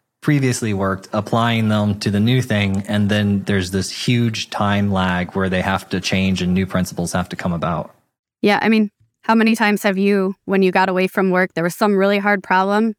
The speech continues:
Speaker 2: that you just, you were having a hard time figuring out your way through, and then you get away from work for a few hours and, like, that, it pops into your head, like, the answer to it, just because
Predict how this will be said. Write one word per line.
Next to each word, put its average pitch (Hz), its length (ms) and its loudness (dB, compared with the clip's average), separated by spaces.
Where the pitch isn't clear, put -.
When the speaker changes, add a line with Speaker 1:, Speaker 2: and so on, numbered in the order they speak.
Speaker 2:
that 185 120 -2
you 202 140 2
just, 196 240 -2
you 185 80 4
were 196 40 2
having 214 260 2
a 196 40 0
hard 214 220 2
time 220 220 2
figuring 202 380 2
out 196 180 2
your 196 120 0
way 190 160 0
through, 196 380 2
and 202 120 2
then 208 120 4
you 208 100 2
get 202 160 2
away 202 180 2
from 202 240 0
work 185 220 2
for 220 160 0
a 208 60 2
few 220 240 0
hours 220 420 2
and, 202 220 0
like, 185 240 0
that, 180 340 0
it 208 120 -2
pops 208 260 0
into 220 140 2
your 202 140 2
head, 202 260 0
like, 180 160 -2
the 180 80 -4
answer 208 400 2
to 190 140 0
it, 180 160 0
just 196 240 -4
because 214 420 -2